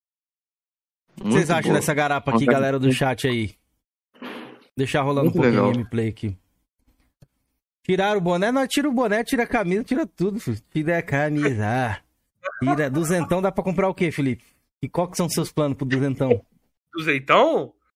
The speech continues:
Speaker 3: Mano, amanhã eu vou, sei lá, velho, vou comer uns três pastel logo seis horas da manhã, acordando, <laughs> tá ligado?
Speaker 1: Eu
Speaker 3: Com uma
Speaker 1: entendi.
Speaker 3: Coca-Cola.
Speaker 1: Hum, pode crer, brabo.
Speaker 3: E depois, no caminho do trampo, já passo ali no game usado, já pego um joguinho.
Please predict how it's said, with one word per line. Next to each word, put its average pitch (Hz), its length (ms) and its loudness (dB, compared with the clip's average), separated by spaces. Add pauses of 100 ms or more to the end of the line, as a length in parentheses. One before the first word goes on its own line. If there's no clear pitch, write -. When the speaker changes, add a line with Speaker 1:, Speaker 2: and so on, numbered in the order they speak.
(160)
Speaker 3:
Mano, 294 540 6
amanhã 254 480 10
eu 254 100 8
vou, 240 160 0 (680)
sei - 280 0
lá, 160 240 10
velho, 208 160 2
vou 180 80 -4
comer 202 240 0
uns 233 200 -4
três 262 260 0
pastel 220 480 6
logo 220 260 6
seis 220 240 0
horas 208 160 6
da 202 140 6
manhã, 170 320 4
acordando, 185 600 2 (280)
<laughs> - 280 -20
tá 233 100 8 (120)
ligado? 226 400 4 (220)
Speaker 1:
Eu 139 220 0
Speaker 3:
Com 180 60 0
uma 190 120 8
Speaker 1:
entendi. 220 220 4
Speaker 3:
Coca-Cola. 190 540 6 (260)
Speaker 1:
Hum, 359 1000 2
pode 110 200 -2
crer, 117 260 -2
brabo. 104 440 -2 (720)
Speaker 3:
E 156 100 -2
depois, 202 360 6
no 202 380 -2
caminho 190 280 0
do 202 100 0
trampo, 196 300 0
já 185 140 2
passo - 340 -4
ali 185 160 0
no 190 100 -2
game 190 200 -2
usado, 175 440 2
já 170 140 2
pego 185 240 -2
um 185 40 -4
joguinho. 170 560 -2